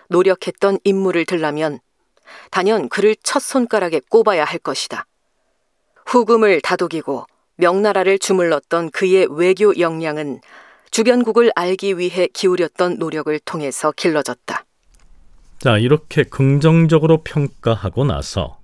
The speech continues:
Speaker 2: 그러나 내치가 그의 외교 정책을 뒷받침해주지 못했다, 이렇게 아쉬워합니다. 한편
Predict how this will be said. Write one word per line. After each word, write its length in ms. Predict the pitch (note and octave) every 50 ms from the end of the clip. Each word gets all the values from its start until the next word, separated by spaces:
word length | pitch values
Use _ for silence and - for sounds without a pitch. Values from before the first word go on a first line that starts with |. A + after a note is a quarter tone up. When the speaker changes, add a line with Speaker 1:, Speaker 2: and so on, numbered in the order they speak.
| - - - - - - - - - - - - - - - - -
Speaker 2:
그러나 800 | - - C3 B2 A2+ G2+ F#2+ G2 A2+ F#2+ D#2 C2+ C#2 - - - - _ - - - - - - - -
내치가 880 | A2 G#2 A2+ A#2+ B2+ C#3+ C#3+ - - - - - D#3+ D3+ F3 E3 D#3+ - -
그의 340 | - - C#3+ C3+ C#3 C3+ A#2+
외교 460 | G2+ G#2+ A#2 B2 C3 B2+ C#3 C#3+ C#3+
정책을 800 | C3 - A#2+ A#2 A#2 A2 - - - G2 F2 G#2 A#2 B2+ C3 B2 - -
뒷받침해주지 840 | G#2+ G#2 G2+ - G#2+ G2 - - G2 F2 E2+ D#2 E2 D#2+ - C#3
못했다, 760 | C#3 A2+ E2 D#2+ - - - B2 - - - - C2+ - - - - - - - - - - -
이렇게 440 | A2 A2 G#2+ - - A#2+ A2 G#2+ - - - -
아쉬워합니다. 1160 | - F2+ F2+ F#2 F#2+ - - - F#2+ D#2+ D#2+ D#2 D2 - - F2 C2+ B1 C2 - - - - - - - - - - - - _ - - - _ - - - - - - - - - - -
한편 480 | - E3+ D#3+ E3 D3 A#2 B2 D#3+ F3+